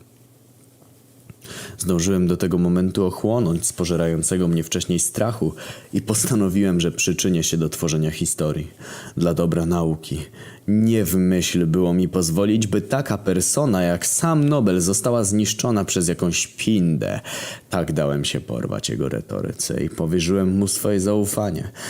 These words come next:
Zacząłem mu po prostu odpowiadać, jak było. Opowiedziałem o leniwej lekcji, pomyłce, którą wstukałem w kalkulator. Kurwa! "Co takiego powoli, synu? Co to jest ten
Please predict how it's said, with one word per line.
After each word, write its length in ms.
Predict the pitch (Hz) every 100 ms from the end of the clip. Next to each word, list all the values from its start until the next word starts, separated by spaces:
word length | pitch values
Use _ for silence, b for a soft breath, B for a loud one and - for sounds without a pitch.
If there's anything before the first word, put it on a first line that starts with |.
| B 113
Zacząłem 460 | 123 - 143 143
mu 120 | 147
po 140 | 139 135
prostu 360 | 147 139 156
odpowiadać, 600 | 139 139 143 139 135 135
jak 140 | 143 135
było. 440 | 139 135 65 - - B B
Opowiedziałem 640 | - 80 78 85 87 82 85
o 80 | 85
leniwej 460 | 87 90 90 104
lekcji, 640 | 107 117 127 - - 87 78
pomyłce, 600 | - 69 85 92 90 104
którą 280 | - 101
wstukałem 520 | 98 - 104 - 107 101
w 80 |
kalkulator. 800 | - 107 98 101 104 104 110 104
Kurwa! 1040 | - 113 202 131 85 82 55 50 - - - -
"Co 260 | - 104
takiego 480 | 113 147 - 180 190
powoli, 580 | 190 180 143 220 160 95
synu? 380 | - 92 90 90
Co 180 | -
to 160 | 175 147
jest 260 | 104 - -
ten 180 | 87